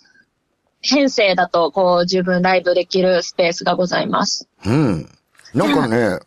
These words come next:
Speaker 2: お名前がすごくロイロイって言って、
Speaker 1: はい。
Speaker 2: こう、漢字で書いてあって読みにくいんだけど、これどういう意味なんですか？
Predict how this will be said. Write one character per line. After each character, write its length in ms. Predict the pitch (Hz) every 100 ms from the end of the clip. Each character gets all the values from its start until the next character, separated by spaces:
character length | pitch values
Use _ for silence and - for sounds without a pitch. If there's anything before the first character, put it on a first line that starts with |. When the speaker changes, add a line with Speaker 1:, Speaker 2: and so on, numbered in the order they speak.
| _
Speaker 2:
お 100 | 147
名 140 | 214
前 340 | 254 262 247 226
が 440 | 233 170 92 78 -
す 140 | -
ご 120 | 170
く 120 | 156 98
ロ 220 | 110 143
イ 200 | 185 190
ロ 200 | 165 -
イ 160 | 175
っ 20 | 165
て 80 | -
言 100 | 110
っ 40 |
て、 160 | 87 90
Speaker 1:
は 40 |
い。 20 | 82
Speaker 2:
こ 280 | 92 85 85
う、 20 |
漢 220 | - 202
字 140 | 208
で 80 | 208 196
書 80 |
い 120 | 175 -
て 80 |
あ 60 | 95
っ 40 |
て 160 | 71 85
読 180 | 82 110
み 100 | 156
に 100 | 165
く 160 | 131
い 20 | 101
ん 60 |
だ 100 | 76
け 80 | 71
ど、 80 | -
こ 140 | -
れ 60 | 107
ど 180 | 104 196
う 80 |
い 40 | 214
う 60 | 143
意 40 |
味 80 | 98
な 100 | 80
ん 40 |
で 60 | 67
す 60 |
か？ 200 | - 82